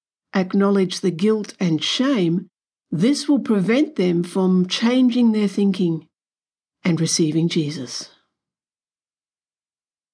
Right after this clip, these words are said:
Today's text is not about the daily journey of being a disciple of Jesus,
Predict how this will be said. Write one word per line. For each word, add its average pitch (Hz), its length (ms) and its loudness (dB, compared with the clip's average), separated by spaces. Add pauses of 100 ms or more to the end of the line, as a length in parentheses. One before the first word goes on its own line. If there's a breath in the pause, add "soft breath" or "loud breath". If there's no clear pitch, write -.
(1700)
Today's 294 460 0
text 190 440 -2
is 208 120 2
not 226 200 2
about 226 360 0
the 196 100 0
daily 196 460 2
journey 175 440 2
of 180 280 -4
being 220 400 2
a 196 80 0
disciple 170 680 -2
of 151 100 -6
Jesus, - 640 -8